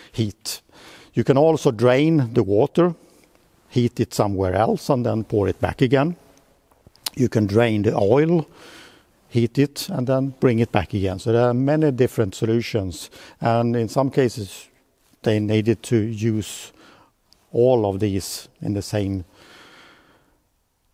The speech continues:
so keep the engine really, really warm. And, uh, you could also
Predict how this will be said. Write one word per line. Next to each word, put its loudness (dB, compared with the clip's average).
so 0
keep 0
the -2
engine -4
really, -2
really -4
warm. -4
And, -2
uh, -2
you -4
could -2
also 0